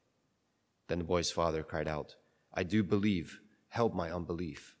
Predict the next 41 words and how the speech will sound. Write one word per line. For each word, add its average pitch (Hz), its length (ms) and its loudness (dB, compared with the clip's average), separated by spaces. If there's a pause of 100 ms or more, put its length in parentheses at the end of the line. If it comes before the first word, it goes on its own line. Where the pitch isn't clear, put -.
(960)
Jesus, 95 400 0
on 82 140 0
seeing 92 320 2
a 82 60 0
crowd 82 320 -2
rapidly 80 380 0
gathering, 80 500 -2 (100)
rebuked 90 340 -2
the 90 100 0
unclean 82 360 -2
spirit 85 340 0
and 80 160 -8
said 92 200 0
to 85 120 -4
it, 80 160 -4 (460)
"Mute 104 300 4
and 92 200 0
deaf 98 200 2
spirit, 95 400 2
I 87 120 -4
command 90 440 0
you, 87 240 -8
come 90 180 -2
out 92 180 2
of 87 120 -6
him 76 260 -6 (240)
and 87 100 -2
never 92 240 2
enter 90 380 -2
him 82 160 0
again." 76 400 -6 (1040)
Shouting 90 520 2
and 82 160 -4
throwing 90 280 0
the 85 80 0
boy 87 240 0
into 80 260 -4
convulsions, 82 760 -4
it 87 160 -6
came 80 200 -2
out. 76 320 -8